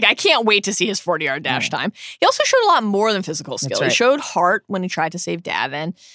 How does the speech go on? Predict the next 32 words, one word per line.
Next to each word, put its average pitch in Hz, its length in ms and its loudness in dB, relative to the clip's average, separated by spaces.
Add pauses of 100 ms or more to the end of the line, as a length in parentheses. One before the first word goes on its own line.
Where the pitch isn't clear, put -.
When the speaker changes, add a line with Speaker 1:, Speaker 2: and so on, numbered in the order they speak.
(240)
Speaker 1:
Little 180 220 -2
moments 180 360 0
like 160 100 -8
the 151 80 -6
look 156 400 -4
back 151 320 -2
at 147 80 -6
L 151 140 -4
B 160 120 -2
Y's 151 280 -2
sleeping 139 320 -8
chambers 147 400 -6
before - 400 -4
he - 220 -4 (140)
Speaker 2:
<gasps> - 120 -16
Speaker 1:
jumps 151 360 -4
down 151 280 -4
through 151 160 -6
the 135 80 -4
hatch. 147 400 -2
And 240 80 0
he 285 60 2
also 359 220 0
showed 466 300 0
smarts, 233 640 0
the 214 80 -2
decision 294 420 -4
to 392 80 2
hide 247 260 2
the 208 60 -2
tracking 180 460 0
beacon 160 400 -4